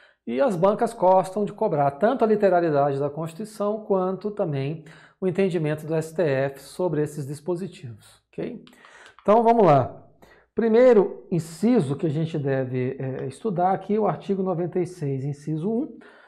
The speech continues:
Como eu falei pra vocês, a-, aplica-se a todos os tribunais, inclusive ao que couber ao Tribunal de Contas da União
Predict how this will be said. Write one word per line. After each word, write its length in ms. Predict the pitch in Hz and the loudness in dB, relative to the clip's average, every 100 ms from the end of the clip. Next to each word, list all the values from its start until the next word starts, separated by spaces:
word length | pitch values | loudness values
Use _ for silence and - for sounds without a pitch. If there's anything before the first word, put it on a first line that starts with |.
| _ _ _ | _ _ _
Como 180 | 202 | 0
eu 40 | 202 | 2
falei 280 | 202 160 151 | 4 2 2
pra 120 | 156 | 2
vocês, 680 | 170 165 202 208 - - - _ _ _ _ | 0 0 2 2 0 -6 -20 _ _ _ _
a-, 240 | - - 160 | -14 -4 -4
aplica-se 640 | 165 185 247 - 170 - | 0 0 0 0 -2 0
a 80 | 180 | -2
todos 480 | 180 233 277 240 202 | 0 2 2 2 -2
os 100 | 190 | -2
tribunais, 580 | 233 220 208 165 160 160 | -4 -2 0 2 4 2
inclusive 560 | 202 226 165 220 208 | 0 -2 0 0 2
ao 120 | 220 | 0
que 160 | 208 247 | 0 -6
couber 720 | 240 240 220 147 139 113 - - - - _ | -2 0 2 2 0 -2 -8 -20 -20 -20 _
ao 240 | - 196 226 | 2 4 4
Tribunal 480 | 226 202 180 165 175 | 2 0 0 0 0
de 120 | - | -4
Contas 500 | - 160 147 156 143 | -6 -6 -4 -4 -2
da 100 | 165 | -2
União 600 | 175 214 160 131 - | 0 2 2 0 -6